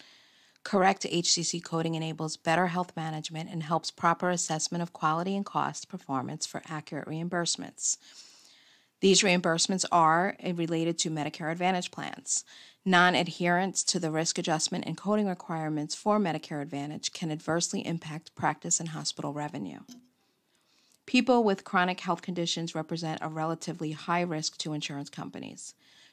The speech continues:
Risk adjustment is a method to offset the cost of providing health insurance for such individuals.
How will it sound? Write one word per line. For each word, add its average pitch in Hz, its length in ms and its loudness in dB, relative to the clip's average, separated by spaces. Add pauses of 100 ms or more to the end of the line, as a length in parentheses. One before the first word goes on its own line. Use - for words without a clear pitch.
Risk 170 240 2
adjustment 170 480 2
is - 160 -4
a - 20 0
method 180 440 0
to - 160 -6
offset 180 580 2
the - 80 -12
cost - 400 0
of 170 140 -8
providing 190 400 2
health 175 240 -2
insurance 156 420 -4
for - 140 -10
such 139 320 -4
individuals. 147 960 -10